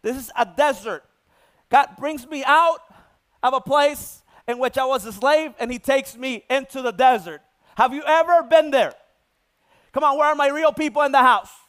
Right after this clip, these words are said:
I'm like, "I'm gonna start following God," and now that I start following God,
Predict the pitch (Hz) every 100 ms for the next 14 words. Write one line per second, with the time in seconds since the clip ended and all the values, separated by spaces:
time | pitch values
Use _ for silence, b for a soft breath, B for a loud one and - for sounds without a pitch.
0 | _ b b - 240 240 285 359 339 320
1 | 285 - 311 320 359 349 320 247 339 285
2 | 240 226 - b b 233 294 311 294 302
3 | 277 - 302 285 277 262 285 240